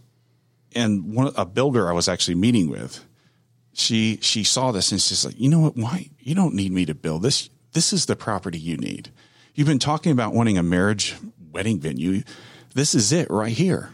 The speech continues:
You can do it right here." I was like, "Wow, I didn't even think about that." So it was, it was actually a friend of mine who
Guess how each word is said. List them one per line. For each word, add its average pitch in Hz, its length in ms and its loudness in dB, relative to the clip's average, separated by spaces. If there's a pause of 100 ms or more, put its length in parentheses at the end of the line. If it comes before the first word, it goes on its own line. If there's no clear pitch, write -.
You 139 180 0
can 143 140 2
do 165 160 2
it - 80 -2
right 117 240 0
here." 180 260 0
I - 20 0
was 95 140 -2
like, 107 160 -6
"Wow, 202 380 2
I - 60 0
didn't 170 160 4
even 151 100 6
think 240 260 0
about 135 300 -2
that." 80 240 0
So 110 160 0
it - 20 -4
was, 101 140 0
it 117 240 -4
was 123 180 0
actually 113 280 2
a 90 40 2
friend 127 280 0
of 101 40 2
mine 80 400 0 (680)
who 117 280 2